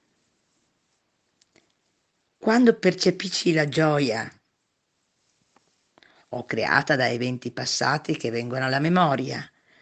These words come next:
da oggetti, da persone, da animali, sia nel presente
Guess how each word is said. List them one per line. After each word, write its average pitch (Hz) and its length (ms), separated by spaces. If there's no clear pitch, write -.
da 160 360
oggetti, - 800
da - 120
persone, 170 560
da 123 120
animali, 139 680
sia - 720
nel 107 180
presente 131 840